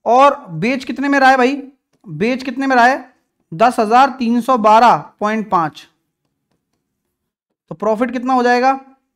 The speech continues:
बा-, प्रॉफिट ही है बाकी तो। दस हजार तीन सौ बारह पॉइंट पांच। अब प्रॉफिट कितना हो जाएगा भाइयों? प्रॉफिट बताइए भाई, प्रॉफिट कितना हो जाएगा सर? प्रॉफिट हो जाएगा दो हजार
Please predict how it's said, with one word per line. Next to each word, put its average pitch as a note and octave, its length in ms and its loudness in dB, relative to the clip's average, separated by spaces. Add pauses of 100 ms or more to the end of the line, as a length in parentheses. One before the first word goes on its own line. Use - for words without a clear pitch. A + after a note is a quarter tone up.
(120)
बा-, C3+ 320 -10
प्रॉफिट C#3 340 -14
ही D3 60 -12
है D#3 60 -12
बाकी E3 240 -14
तो। - 360 -20 (2500)
दस G3 100 -2
हजार A3+ 180 0
तीन A#3 180 -4
सौ A#3+ 80 -2
बारह A#3+ 200 2
पॉइंट A#3 240 -4
पांच। B3 240 -2 (1200)
अब D3 60 -12
प्रॉफिट F#3+ 320 -4
कितना G#3+ 180 -6
हो A3 100 -2
जाएगा A#3 220 0
भाइयों? A#3+ 260 0 (1120)
प्रॉफिट A3+ 600 -4 (920)
बताइए G3 280 -4
भाई, B3+ 100 -4
प्रॉफिट A#3 440 -4
कितना A#3 200 -8
हो A3+ 80 -4
जाएगा A3+ 220 -2
सर? A#3 160 -8
प्रॉफिट G#3+ 520 -4
हो G#3+ 100 0
जाएगा G3 280 -4
दो G#3+ 320 -2
हजार G3 600 0